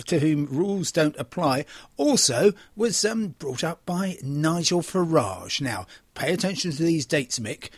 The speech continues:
I'm not gonna do any Nigel Farage in-, impressions, although I thought yours of, yours of, um, of, of Stanley Johnson was so good, I imagine you were separated at birth. Um, so, Nigel Farage, leader of the Brexit Party, was, we know,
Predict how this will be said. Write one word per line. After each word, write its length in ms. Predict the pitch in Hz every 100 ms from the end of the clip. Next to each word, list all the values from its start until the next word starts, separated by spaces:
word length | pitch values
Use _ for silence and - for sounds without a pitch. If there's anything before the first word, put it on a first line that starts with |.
| -
I'm 140 | 123
not 120 | 147
gonna 160 | 135 123
do 160 | 123 123
any 240 | 123 113
Nigel 380 | 113 120 110 107
Farage 420 | 139 113 101 95
in-, 160 | 104 101
impressions, 560 | 110 95 113 - 110 123
although 260 | 117 117
I 40 | 123
thought 220 | 156 151
yours 340 | 143 175 160
of, 220 | 147 123
yours 380 | 135 147 170 143
of, 180 | 127 110
um, 460 | 120 104 92 123 -
of, 220 | 123 123 117
of 160 | 120
Stanley 340 | - 165 151 113
Johnson 340 | 170 156 113
was 120 | 120
so 180 | 180 160
good, 160 | 143 151
I 100 | 156
imagine 360 | 151 170 156
you 100 | 165
were 60 | 151
separated 560 | - 170 165 156 147
at 160 | 147 120
birth. 320 | 170 107 - - - - -
Um, 240 | 151 151 - -
so, 260 | - 170 98 - _
Nigel 360 | 175 240 202 196
Farage, 420 | 170 131 101 98
leader 300 | 151 214 160
of 80 | 127
the 60 | 120
Brexit 400 | 120 - 123 -
Party, 440 | 131 127 180 175
was, 300 | 135 156 - -
we 180 | 147 139
know, 460 | 165 185 110 110